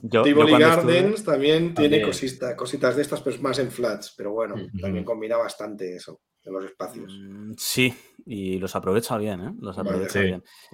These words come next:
Speaker 1: Pero yo no he visto otra cosa igual como la de Gronalund. Y mira que Fantasyland, joder, integra muy bien. Y solapa todo mucho, pero es que lo de
Speaker 3: Mm.
Speaker 1: Gronalund, <laughs> es que es una ida de olla. Yo cuando lo visité, cuando lo visité y estábamos pensando, "Pero bueno, aquí, ¿dónde narices van a meter una invertida de D I M, tío? Si
Speaker 3: Por
Speaker 1: no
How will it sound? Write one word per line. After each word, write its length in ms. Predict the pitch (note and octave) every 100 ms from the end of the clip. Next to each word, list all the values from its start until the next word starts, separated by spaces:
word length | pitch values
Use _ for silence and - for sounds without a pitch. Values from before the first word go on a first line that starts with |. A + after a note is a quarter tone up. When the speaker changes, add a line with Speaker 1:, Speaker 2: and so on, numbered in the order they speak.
| -
Speaker 1:
Pero 140 | A2+
yo 100 | A2
no 60 | A#2+
he 20 |
visto 340 | C3 C3 - A#2+
otra 240 | A2 G#2+
cosa 200 | G#2+ G2+
igual 180 | F#2 F#2+
como 320 | G#2+ G2+ F#2+
la 100 | F2+
de 120 | F2
Gronalund. 480 | E2+ E2+ E2 D#2 D2+
Y 140 | - G2+
mira 160 | G#2+
que 80 | A2+
Fantasyland, 800 | C3 A2 G2 G#2 F#2+ G2 G2+ G2
joder, 420 | - G2+ D#2+ D#2+
integra 300 | F#2+ G2 G#2
muy 160 | G2 F2+
bien. 180 | F2 F2+ _ _ _
Y 300 | A#2+ G2+ F#2+
solapa 380 | F#2 G#2 G#2 G2+
todo 200 | G2+ F#2+
mucho, 320 | F#2+ G2 G#2
pero 160 | F#2 F#2
es 120 | -
que 180 | G#2 F2+
lo 140 | F2+
de 100 | F2+
Speaker 3:
Mm. 40 |
Speaker 1:
Gronalund, 520 | F2 E2+ E2+ F2 F#2+ G2+
<laughs> 40 |
es 140 | B2
que 120 | - -
es 60 |
una 240 | A#2+ F#2+ G2+
ida 140 | G#2
de 60 | G2+
olla. 100 | G2+ - - A2
Yo 120 | A2+
cuando 160 | D#3 F3+
lo 80 |
visité, 500 | D#3 C#3+ A#2 A2 C3 - _ _
cuando 180 | A#2
lo 60 | A2+
visité 420 | A2 G2+ A2 A#2+
y 140 | D3+ A2
estábamos 360 | - A#2 C#3
pensando, 320 | C#3+ A#2 G2
"Pero 200 | F#2 F2+
bueno, 260 | E2+ F#2+ C3+ _ - - _ _ -
aquí, 400 | G#2 A2 C3 - _
¿dónde 340 | A2 G2+ G#2
narices 400 | G#3+ F#3+ A2+ A#2
van 140 | F#2+ G2
a 80 | F#2+
meter 240 | F#2 G2
una 120 | G#2+
invertida 460 | A#2+ B2 A2 A#2+ B2+
de 80 | B2
D 140 | G#2
I 140 | F#2 A2+
M, 180 | G#3
tío? 200 | - D#3+
Si 40 | -
Speaker 3:
Por 60 |
Speaker 1:
no 40 | A2